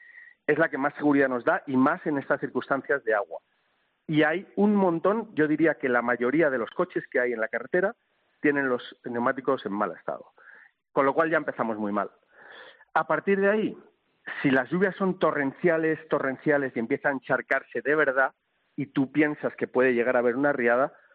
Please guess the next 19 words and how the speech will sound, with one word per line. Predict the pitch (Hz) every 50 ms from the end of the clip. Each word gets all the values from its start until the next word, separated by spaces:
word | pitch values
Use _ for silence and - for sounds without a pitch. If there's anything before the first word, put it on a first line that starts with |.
| _ _ _ _ _
el | - 139 117 -
sentido | - 113 104 - 131 131 127 110
común. | - 85 95 113 110 90 87 - _ _
Es | 117 110
decir, | 120 - - 87 - _ _ _ _ - - - - _ _ _ _ _ _ _ -
nos | 143 139 -
sentimos | - 139 123 147 156 165 160
muy | 180 170 170 165
poderosos | 156 156 131 127 127 147 143 - 127 113
dentro | 123 117 113 113
de | 113 110
un | 107
coche, | 123 131 127 - - 87 - _ - - - - _ _ _
pero | 131 117 120
un | 135 151 -
coche | 185 175 - - 175 202 247 - _ _
es | - 135 131 - -
una | 151 151 147 143 135
máquina | 135 151 160 - - 147 143 170 190